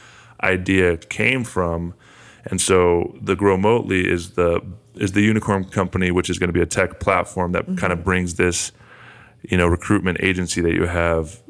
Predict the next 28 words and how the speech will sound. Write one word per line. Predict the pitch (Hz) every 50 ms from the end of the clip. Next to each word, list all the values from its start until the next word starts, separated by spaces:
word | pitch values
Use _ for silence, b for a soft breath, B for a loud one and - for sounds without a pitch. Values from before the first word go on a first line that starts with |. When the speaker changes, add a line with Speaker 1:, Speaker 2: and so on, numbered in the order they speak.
| - -
Speaker 1:
that | - 85 82 82 80 - - -
is, | - 87 82 - 82
like, | 80 80
hands-on | - - 95 90 87 87 80 90 85 85 85 82 82
filling | - - 90 87 87 85
these | 85 82 80 82
roles | 92 92 90 87 85 85 82 78 - - 95
into | 92 87 - - 95
more | 90 90 90 87
of | 82 82
a |
scalable | 80 - - - 92 87 87 87 85 80 87 82 82 80 80
global | - 87 90 87 87 85 80 85 85 82 78 78
tech | - - - - 90 80 - - -
platform. | - 90 87 85 - - - - 85 82 82 80 80 B B B B B B B B B B
So | - - 90
right | 90 92
now | 101
you're | 101 98
discussing | 92 90 - - 98 90 - - 87 85
Grow | 92 90 87
Motely, | 90 90 87 82 80 82 87 85
and | 85 85
then | 87 87
we'll | 85 82
kinda | - 87 85 85 80
get | 85 85
into | 85 82 80 - - 85 85 82 82 80 82